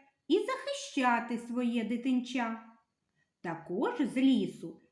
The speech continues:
не забирайте додому тваринок, їх будинок — це ліс. Ніколи не зривайте і не їжте незнайомих рослин, ягід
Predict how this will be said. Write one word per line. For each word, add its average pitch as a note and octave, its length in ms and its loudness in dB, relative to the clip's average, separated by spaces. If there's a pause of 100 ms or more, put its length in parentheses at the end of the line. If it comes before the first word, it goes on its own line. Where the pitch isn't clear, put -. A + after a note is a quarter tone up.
(120)
не G#4+ 140 -4 (120)
забирайте B4 840 2
додому C4+ 540 6
тваринок, C4 800 4 (340)
їх E3 440 -2
будинок — G#3+ 680 0 (400)
це G#3+ 600 -4
ліс. E4 580 8 (1080)
Ніколи G#3+ 800 2 (240)
не A#3 220 4
зривайте A3+ 960 2 (260)
і A#3+ 120 6
не A#3+ 180 8
їжте A3 880 0
незнайомих A3 880 4
рослин, D#4+ 840 4 (480)
ягід G#3 760 0